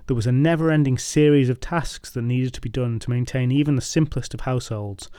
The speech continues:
to make sure everyone was clean and fed. And Robin would do them, while the housewife, or sometimes the servants, slept. He'd break the hemp from which the clothes were made.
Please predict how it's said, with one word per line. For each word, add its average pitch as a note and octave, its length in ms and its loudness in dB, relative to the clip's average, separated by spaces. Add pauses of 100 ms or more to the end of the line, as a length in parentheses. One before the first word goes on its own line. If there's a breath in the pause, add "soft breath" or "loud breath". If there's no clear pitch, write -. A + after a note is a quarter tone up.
(280 loud breath)
to - 100 -2
make C3 160 0
sure A#2+ 180 -2
everyone C3+ 440 2
was A#2 100 -2
clean C#3+ 440 -2
and B2+ 180 -2
fed. A#2+ 360 -6 (600)
And A#2+ 200 0
Robin E3 300 4
would D#3+ 120 0
do G3+ 200 0
them, B2 200 0 (500)
while A2+ 160 -2
the A2 60 -6
housewife, F3 720 -2
or F#2+ 180 -8
sometimes B2 400 -2
the - 60 -14
servants, C3+ 800 0
slept. - 500 -10 (960)
He'd D3+ 180 0
break D#3 320 4
the D#3 80 -2
hemp D#3+ 380 0
from B2 200 0
which B2+ 180 -4
the A#2+ 60 -6
clothes C#3 400 0
were B2 60 0
made. G#2+ 360 -4